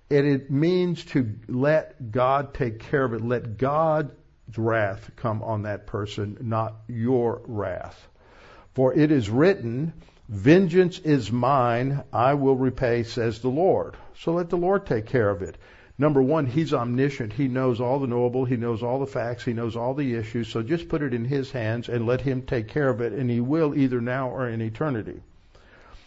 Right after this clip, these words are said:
And then, th-, then Paul says, verse, uh, uh, twenty, "Therefore, if your enemy is hungry, feed him. If he is thirsty, give him a drink. For in doing so, you will heap coals of fire on his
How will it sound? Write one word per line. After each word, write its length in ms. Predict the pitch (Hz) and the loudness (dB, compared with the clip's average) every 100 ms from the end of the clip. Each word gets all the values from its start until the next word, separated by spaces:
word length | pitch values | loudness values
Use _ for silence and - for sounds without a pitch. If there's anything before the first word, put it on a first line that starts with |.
| - - - - | -20 -20 -20 -2
And 140 | 131 139 | 2 4
then, 200 | 139 135 | 4 2
th-, 140 | 170 | 2
then 380 | 143 131 131 127 | 0 0 0 0
Paul 240 | 110 127 127 | 0 0 0
says, 440 | - 123 143 143 110 | 2 2 2 -2 -10
verse, 360 | 107 117 113 - | 0 0 0 0
uh, 200 | 107 104 - - 117 - | 0 -2 -6 -12 -12 -8
uh, 120 | 107 | -8
twenty, 340 | 104 151 143 139 | -4 -2 0 2
"Therefore, 400 | 131 123 139 123 | 2 2 2 0
if 100 | 127 | 0
your 140 | 117 | 0
enemy 280 | 127 123 123 | 0 0 0
is 120 | 101 | -2
hungry, 520 | - 165 165 156 156 | 0 2 2 2 2
feed 300 | 151 160 151 | 0 2 2
him. 240 | 143 135 131 | 2 2 0
If 140 | 127 | 0
he 80 | 117 | -2
is 160 | 107 | -2
thirsty, 400 | - 127 120 127 | 0 0 0 -4
give 200 | 107 117 | -2 0
him 120 | 110 101 | 0 -4
a 80 | |
drink. 340 | 101 123 143 139 - - - - _ | 0 2 2 -2 -14 -20 -20 -20 _
For 160 | 127 127 | 2 2
in 100 | 120 | 4
doing 280 | 156 175 143 | 4 4 2
so, 200 | 160 143 | 0 2
you 200 | 127 139 | 2 2
will 140 | 135 | 2
heap 280 | 120 127 123 | 2 0 0
coals 340 | - 131 131 | -2 0 0
of 100 | 123 | -4
fire 460 | - 123 127 127 127 | -6 -2 0 0 -2
on 180 | 117 113 | -4 -4
his 320 | 101 110 - | -4 -4 -6